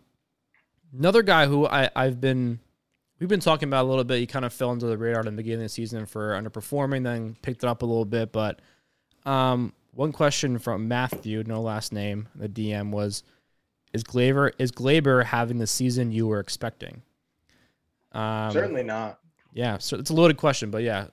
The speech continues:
Speaker 1: why don't you kick it off?
Speaker 2: Well, yeah, I mean, he, it's so <laughs> frustrating when he got hurt because I really think he was starting to figure it out. He was raking the week before he got hurt.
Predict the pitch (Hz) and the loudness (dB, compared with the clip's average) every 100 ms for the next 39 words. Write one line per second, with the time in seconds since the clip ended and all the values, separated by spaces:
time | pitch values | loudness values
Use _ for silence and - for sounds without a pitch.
0 | - 113 113 - 110 110 98 - _ _ | -12 -10 -8 -8 -6 -6 -6 -10 _ _
1 | _ _ _ _ _ - - _ _ - | _ _ _ _ _ -20 -20 _ _ -20
2 | - _ _ _ 147 160 160 170 147 104 | -20 _ _ _ 0 2 2 2 2 0
3 | 139 147 143 135 - _ _ _ _ _ | -4 -4 -6 -8 -14 _ _ _ _ _
4 | - - _ _ _ _ - 131 _ - | -20 -20 _ _ _ _ -20 -20 _ -14
5 | 131 147 151 - - 156 147 160 147 147 | -12 -10 -6 -4 -2 -2 2 2 2 0
6 | 139 127 123 127 117 131 120 117 120 127 | 0 -2 -2 -2 0 2 2 0 0 2
7 | 135 135 131 135 135 123 - 127 110 110 | 2 0 0 -4 -2 -4 0 -2 -2 -8
8 | 117 113 113 110 123 120 120 120 120 110 | -4 -2 -2 -4 -4 -6 -4 -4 -4 -6
9 | 107 113 113 - 110 104 101 - 107 104 | -4 -6 -6 -8 -6 -4 -4 -4 -6 -8